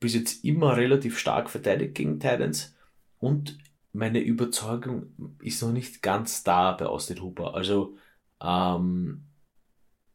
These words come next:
wenn ich so sagen darf, ich glaub noch nicht ganz an ihn. Deswegen würde ich einmal Austin Hooper außen weglassen. Ähm, ihr habt sicher einen, <laughs> einen anderen Talent.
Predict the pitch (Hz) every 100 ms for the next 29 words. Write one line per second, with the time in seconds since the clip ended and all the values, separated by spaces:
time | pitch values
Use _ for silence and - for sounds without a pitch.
0 | _ _ _ _ _ - 92 107 117 -
1 | 113 107 110 113 - - - 87 87 92
2 | 90 - 67 78 - - 117 190 262 -
3 | - - - _ _ - 101 - 117 117
4 | 107 107 101 101 95 76 95 - 101 104
5 | 92 82 90 - 82 - - _ _ -
6 | 117 139 127 117 - 123 120 - - -
7 | _ _ - 98 98 95 98 98 98 98
8 | - - _ _ _ _ - 92 90 -
9 | - - - - 113 98 92 98 - -
10 | - - _ - 78 101 104 104 95 98
11 | 101